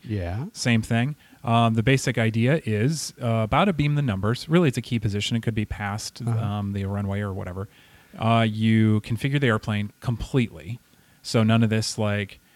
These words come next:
Speaker 2: you know, flaps at every leg of the pattern or anything like that. It's
Speaker 1: Okay.
Speaker 2: like you go, you wanna go full flaps, like, let's call it power to fifteen hundred and a one seventy-two,
Speaker 1: Yep.
Speaker 2: and, uh, you start a turn.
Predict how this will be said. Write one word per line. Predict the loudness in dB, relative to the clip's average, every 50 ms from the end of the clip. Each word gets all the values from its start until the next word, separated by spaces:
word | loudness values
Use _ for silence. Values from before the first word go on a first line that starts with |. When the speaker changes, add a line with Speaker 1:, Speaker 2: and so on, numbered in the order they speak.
| _ -20 -20 _ _
Speaker 2:
you | -4 -2
know, | -2 0 -2 -2
flaps | -4 -6 -6 -4 -4 -4 -4 -4 -4 -6
at | -4 -2
every | -2 -2 -2 -2 -2
leg | 0 0 -2 0 -2 -2
of | -2
the | -2 -4
pattern | -4 -6 -6 -4 -2 -2 -2 -2 0 -2
or | -2
anything | -2 -2 -2 -2 -2
like | -2 -2 -4 -4 -6
that. | -8 -6 -6
It's | -4 -4 -4
Speaker 1:
Okay. | -4 -4
Speaker 2:
like | -4 -4 -4 -4 -6 -8 -12 _ _ _ _
you | -8 -2 2
go, | 4 4 4 4 4
you | 2 2
wanna | 2 2 0
go | 0 -4
full | -2 0 0 0
flaps, | 0 2 2 2 2 2 0 -4 -8 -10 -12 -14 -16 _ _ _ _ _ _
like, | -8 -8 -8 _ _
let's | -2 -2 -2 -2 0
call | -2 0 0
it | 0 0
power | 2 2 2
to | 2
fifteen | 2 0 -4 -4 -2 -2 -2 0 2 2 2
hundred | 0 0 0 2 2 2 2 2 2 0
and | 0 -2
a | -2
one | -2 -4
seventy-two, | -4 -2 -4 -4 -4 -4 -4 -2 0 2 2 2 0 -2 -8 _ _ -20 _ _ -18
Speaker 1:
Yep. | -10 -2
Speaker 2:
and, | 2 2 4 4 4 4 4 4 4 2
uh, | 2
you | 2 2 0
start | 0 2 2 2 4
a |
turn. | 2 2 0 0 -2 -8